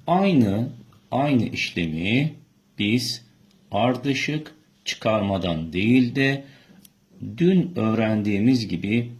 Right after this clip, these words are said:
bölme işaretini kullanarak yapalım. Sekizi ikiye böleceğiz. Sekizi ikiye bölerken ne yapıyorum çocuklar?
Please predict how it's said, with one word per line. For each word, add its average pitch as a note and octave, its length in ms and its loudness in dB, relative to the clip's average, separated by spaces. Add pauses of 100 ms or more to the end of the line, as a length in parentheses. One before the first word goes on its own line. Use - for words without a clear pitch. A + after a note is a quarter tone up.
(120)
bölme G#2+ 680 0
işaretini A2 720 -2
kullanarak F2+ 500 -6
yapalım. - 300 -12 (880)
Sekizi G2+ 760 -6 (720)
ikiye F2+ 280 -4
böleceğiz. D#2 640 -6 (920)
Sekizi D#3 580 -4
ikiye A2 480 -2
bölerken F#2 720 -2 (220)
ne A2 60 -2
yapıyorum G2+ 420 0
çocuklar? G2+ 720 -4